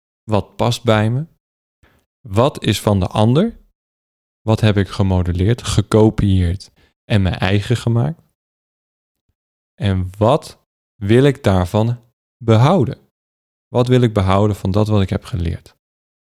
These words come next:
Wat mag anders? Wat wil ik dat anders is? En daardoor, wat moet er veranderen?"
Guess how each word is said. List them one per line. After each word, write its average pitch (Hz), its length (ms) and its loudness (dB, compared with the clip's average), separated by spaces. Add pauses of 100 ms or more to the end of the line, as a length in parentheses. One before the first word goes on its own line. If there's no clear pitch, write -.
(420)
Wat 95 240 -2
mag 101 320 0
anders? 147 480 -2 (140)
Wat 92 240 -2
wil 104 240 2
ik 139 140 2
dat 123 140 2
anders 107 380 -2
is? 135 320 -2 (420)
En - 180 -6
daardoor, 92 460 0 (100)
wat 98 300 -2
moet 92 220 -4
er 85 100 -2
veranderen?" 87 480 -8